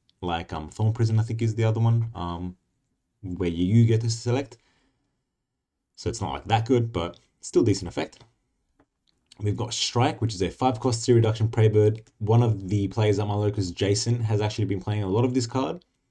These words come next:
It's got two K and four K for one and three cores. It's got Swift and level one and two. When summoned, select one of your opponent's exhausted spirits, reduce its B P by two K during the turn.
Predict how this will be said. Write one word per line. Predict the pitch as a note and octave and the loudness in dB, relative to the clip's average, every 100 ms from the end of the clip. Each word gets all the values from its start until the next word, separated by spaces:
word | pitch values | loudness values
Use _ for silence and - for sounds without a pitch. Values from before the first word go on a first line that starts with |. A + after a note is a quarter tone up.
| _ _ _ | _ _ _
It's | G2+ - | -10 -6
got | G2+ F2+ F2 - _ | -2 -2 -4 -10 _
two | - C#3 | 0 2
K | D3 C3+ | 2 0
and | A#2 A2+ | -2 -4
four | - A#2 | -2 0
K | A#2+ A#2 A#2 | 2 2 0
for | - G2 F#2 | 0 2 2
one | G2+ G#2 | 0 -2
and | F#2+ F2 | -6 -4
three | B2 A#2 | -2 0
cores. | B2 B2+ A#2 | 0 0 -2
It's | G2 - | -6 -14
got | - | -12
Swift | - - F3 - - _ _ _ - | -4 2 2 2 -14 _ _ _ -8
and | G2 G2 F#2+ | -6 -4 -4
level | G2 G2 | -2 -2
one | G2 G#2+ A2+ | 0 -2 -4
and | G2+ F#2 | -10 -2
two. | A#2 | 2
When | A2 A2 | 4 2
summoned, | D3+ D#3 C#3 | -2 -4 -2
select | A#2+ A#2 | 0 0
one | A#2 | 2
of | G#2+ | 0
your | G2 | 0
opponent's | A2 G#2+ | 0 -2
exhausted | F2 F2 C3+ B2 A2+ | -2 2 2 2 -6
spirits, | - G#2+ G2+ G2 | -2 0 0 -2
reduce | F2+ G#2+ A2+ | -2 -2 -2
its | G#2 | -4
B | G2+ F#2 | -4 -2
P | F#2+ | -2
by | F2 | -4
two | D#2 - A2+ | -6 -4 -2
K | G#2+ G2 | 0 -2
during | F2 E2+ D#2 | -2 -8 -10
the | |
turn. | - C#2+ C#2+ | -14 -14 -16